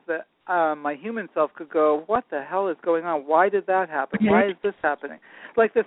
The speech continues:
Speaker 1: summer, I got bitten three times by ticks. But I did
Speaker 2: Oh,
Speaker 1: not
Speaker 2: my
Speaker 1: contract
Speaker 2: goodness.
Speaker 1: Lyme that I know of, but, I mean, I went through a whole
Speaker 2: Mm-hmm.
Speaker 1: regimen of, you know, the antibiotics and everything because I started to have the symptoms, but then they all disappeared. And then I got
Speaker 2: Mm-hmm.
Speaker 1: bitten a second time, and then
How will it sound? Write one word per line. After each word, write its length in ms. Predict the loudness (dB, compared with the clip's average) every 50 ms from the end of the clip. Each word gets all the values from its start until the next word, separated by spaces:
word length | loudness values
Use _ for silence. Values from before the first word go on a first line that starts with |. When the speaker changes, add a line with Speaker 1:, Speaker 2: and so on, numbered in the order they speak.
| _
Speaker 1:
summer, 260 | -4 -4 -2 -2 -2 -2
I 140 | -2 -2
got 200 | -2 -4 -6 -4 _
bitten 300 | -6 -6 -6 -10 -20 -20 -18 -14
three 200 | -12 -12 -12 -14 -14 -10
times 280 | -10 -8 -8 -10 -10 -6
by 140 | -6 -4 -4 -6 _ -6
ticks. 340 | -4 -4 -4 -6 -10 _ _ _ _ _ _ _ _ -20 -20 -2 _
But 100 | 2 2
I 20 |
did 160 | 2 2 8 10
Speaker 2:
Oh, 60 | 12 12
Speaker 1:
not 60 | 12
Speaker 2:
my 120 | 12 10 8
Speaker 1:
contract 320 | 4 2 2 4 4 4
Speaker 2:
goodness. 160 | 2 0 -2
Speaker 1:
Lyme 360 | 0 0 2 2 0 -2 -2
that 140 | 0 2 2
I 80 | 2 2
know 260 | 2 2 4 4 4
of, 160 | 4 4 2 0 _
but, 180 | 0 0 2 0
I 100 | -2 -4
mean, 180 | -4 -4 -6 -6
I 40 | -4
went 180 | -4 -6 -6 -4
through 140 | 0 0
a 60 | 0 2
whole 220 | 2 2 2 2
Speaker 2:
Mm-hmm. 60 | 2
Speaker 1:
regimen 380 | 0 -2 -2 -4 -10 -12 -10 -10
of, 140 | -12 -12 -14 -18 -18
you 140 | -16 -10 -6
know, 140 | -6 -6 -6
the 260 | -6 -8 -8 -6 -8
antibiotics 720 | -8 -6 -6 -4 -2 0 2 2 2 2 0 0 -4 -6 -10 -12
and 140 | -8 -6 -4
everything 320 | -4 -4 -6 -6 -8 -8
because 260 | -10 -6 -4 -2 0
I 80 | 0 -2 0
started 280 | 2 4 4 4 2 0
to 60 | -2
have 220 | -2 -2 -2 -2 -4
the 80 | -10 -10
symptoms, 380 | -8 -8 -8 -8 -10 -10 -12 -8 -8
but 140 | -8 -6 -6
then 100 | -6 -6
they 120 | -2 0
all 120 | 0 0
disappeared. 640 | 0 -2 -6 -12 -14 -18 -14 -8 -2 -2 -2 -2 -2 -6 _ _ -20 -20 -20 -20 -20 -20 -20 -20 -20 -12 -6
And 120 | -4 -2 0
then 100 | 2 2
I 60 | 4
got 120 | 4 4
Speaker 2:
Mm-hmm. 140 | 2 2 0
Speaker 1:
bitten 100 | -2 -2
a 100 | -2 0
second 280 | 0 0 0 -2 -6 -6
time, 320 | -4 -2 -2 -2 -2 -4
and 140 | -6 -4 -2
then 240 | -2 -2 -2 -4